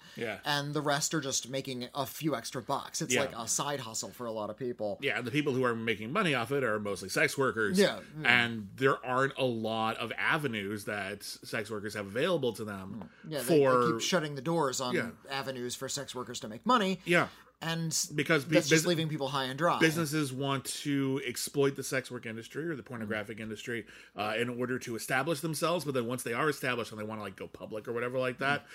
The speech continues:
Speaker 1: then they wanna distance themselves from it so they can get, like, the ultra, you know, the ultra conservative, like,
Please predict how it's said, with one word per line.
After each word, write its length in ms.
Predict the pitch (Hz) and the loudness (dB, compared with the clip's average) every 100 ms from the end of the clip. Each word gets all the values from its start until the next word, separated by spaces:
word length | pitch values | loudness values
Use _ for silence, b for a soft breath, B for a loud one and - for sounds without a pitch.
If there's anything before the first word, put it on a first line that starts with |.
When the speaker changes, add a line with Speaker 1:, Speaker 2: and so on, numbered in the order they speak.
| B - | B -2
Speaker 1:
then 120 | 147 | 0
they 60 | |
wanna 200 | 135 113 | 0 -2
distance 420 | 104 147 - 127 - | -4 -6 -6 -10 -12
themselves 420 | 110 - 101 - | -10 -8 -8 -6
from 180 | 117 90 | -8 -8
it 100 | - | -10
so 80 | |
they 100 | 113 | -10
can 140 | 107 110 | -8 -6
get, 180 | 113 101 | -6 -6
like, 120 | 101 | -10
the 100 | 98 | -10
ultra, 440 | 107 - 107 95 - b b b - | -10 -8 -8 -8 -14 b b b -10
you 80 | 107 | -8
know, 180 | 95 90 | -6 -2
the 100 | 127 | 0
ultra 340 | 127 135 117 | 2 2 -2
conservative, 920 | - 123 - 120 110 110 104 90 - - b b | -4 -6 -2 -2 0 0 0 -6 -14 -20 b b
like, 200 | 123 107 | -2 -2